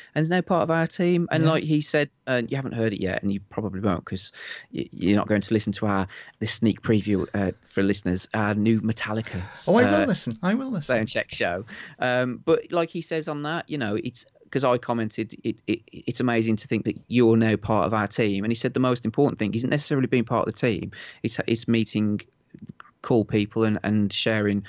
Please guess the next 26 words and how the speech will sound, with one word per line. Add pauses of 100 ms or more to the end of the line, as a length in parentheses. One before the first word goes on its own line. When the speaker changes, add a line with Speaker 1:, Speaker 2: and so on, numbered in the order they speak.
(280)
Speaker 1:
you
know,
um,
similar
ta-,
you
know,
passions,
tastes,
and (440)
th-,
things
in
common, (100)
and
being,
be-,
you
know,
finding
friends.
That's
the
thing,
isn't
it?